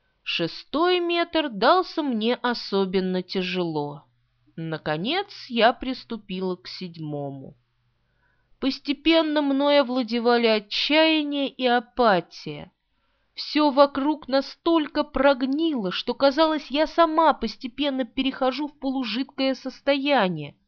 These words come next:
У меня не хватало сил тщательно расчищать коридор, так что он катастрофически суживался.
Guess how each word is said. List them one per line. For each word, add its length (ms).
У 60
меня 240
не 120
хватало 560
сил 360
тщательно 580
расчищать 720
коридор, 500
так 260
что 360
он 240
катастрофически 1000
суживался. 1000